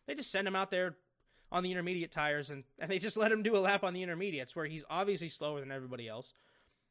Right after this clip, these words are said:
He was getting passed by, like, Checo Perez, or he was fighting with Checo the whole time, 'cause Perez is on dry tires. He's trying to get around Leclerc, and he can't, because Leclerc is just fighting around on these intermediate tires, so that ruined his lap.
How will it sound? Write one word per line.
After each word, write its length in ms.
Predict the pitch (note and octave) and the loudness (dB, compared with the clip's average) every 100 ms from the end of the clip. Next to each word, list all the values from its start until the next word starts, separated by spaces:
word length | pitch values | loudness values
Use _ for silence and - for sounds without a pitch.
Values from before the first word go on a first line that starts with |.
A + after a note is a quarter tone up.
| _ - | _ -4
He 140 | F#3+ | -2
was 100 | F3 | 0
getting 220 | A3+ A#3 | -2 -2
passed 380 | D#3 D3+ G3 - | -2 2 2 2
by, 140 | D3 C#3+ | -2 -2
like, 180 | C3+ | -4
Checo 320 | - E3 E3+ - | -2 -2 -2 -2
Perez, 400 | D3+ E3 C#3+ C#3 | -2 0 -2 -6
or 160 | C#3 B2 D3+ E3 | -10 -12 -16 -10
he 100 | F3+ | -8
was 160 | E3+ | -8
fighting 460 | - - G#3+ G3+ D#3 | -6 -2 0 0 -4
with 120 | C#3+ | -6
Checo 440 | - D3+ C#3 C3 - - _ - | -4 -2 -2 -6 -8 -20 _ -4
the 80 | D3+ | 2
whole 160 | G3 | 2
time, 400 | - F#3+ D#3 D3+ | 4 4 2 0
'cause 140 | D3 C3+ | -6 -8
Perez 320 | - F3+ F#3+ | -2 0 0
is 120 | F3 | 0
on 160 | F#3 D#3 | 0 0
dry 260 | E3+ F3+ | 0 0
tires. 360 | F3+ F3+ E3 D3 | 4 4 4 0
He's 100 | D3+ | -8
trying 340 | - G3+ A3+ | -2 0 2
to 60 | F#3 | 0
get 120 | E3 | 0
around 420 | D#3 E3 F#3 E3 | 0 2 2 -2
Leclerc, 400 | D3+ C#3+ G#3 F3+ | -8 -2 2 2
and 100 | E3 | 0
he 60 | D#3 | -8
can't, 420 | - G3+ E3+ - | -2 0 0 -2
because 240 | D#3 D#3 | -6 -6
Leclerc 380 | D3+ C#3 F3+ F#3 | -6 -6 -4 -4
is 100 | D#3+ | -8
just 220 | - C#3 - _ - | -10 -12 -16 _ -6
fighting 340 | F3 F#3+ F#3+ | 0 2 2
around 320 | E3+ E3+ F3 | 0 2 2
on 80 | E3 | 0
these 160 | D#3 D3 | -4 -6
intermediate 500 | E3 D#3 F3 D#3+ - | -4 -2 -4 -4 -4
tires, 360 | C3+ C3 D3 | -4 -4 -4
so 60 | D3+ | -2
that 120 | F3+ | -2
ruined 260 | E3+ D3 F3 | 0 0 0
his 200 | C4 D#3 | 0 0
lap. 340 | B2 A#2 - | -2 -4 -6